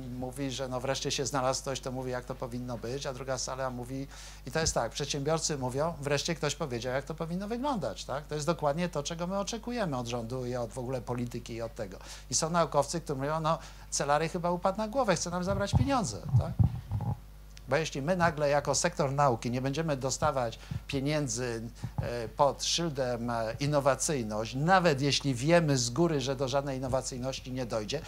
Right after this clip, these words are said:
to będziemy mieć mniej pieniędzy. No więc to jest człowiek, który kala własne gniazdo, tak?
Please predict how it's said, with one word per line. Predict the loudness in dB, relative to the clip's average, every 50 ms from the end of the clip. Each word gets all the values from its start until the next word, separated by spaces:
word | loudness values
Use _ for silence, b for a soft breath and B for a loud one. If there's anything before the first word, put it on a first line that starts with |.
| B B B B
to | -4 -2
będziemy | 0 0 0 2 0 0 0 0
mieć | 0 0 0 0 0
mniej | -2 -2 -2 -2
pieniędzy. | -2 -2 -2 -2 -2 -2 -2 -2 -2
No | -2 0
więc | 0 0 0 -2 -2
to | -4 -2
jest | 0 0 0 2 2 2 2 2 0 0
człowiek, | -2 -2 0 0 0 0 -2
który | -2 -2 -2 -2 -2
kala | -2 -2 2 4 4 4
własne | 4 2 0 -2 -2 -2 -2 -2
gniazdo, | 0 0 2 2 0 0 -4 -8 -8 -8
tak? | -8 -8 -8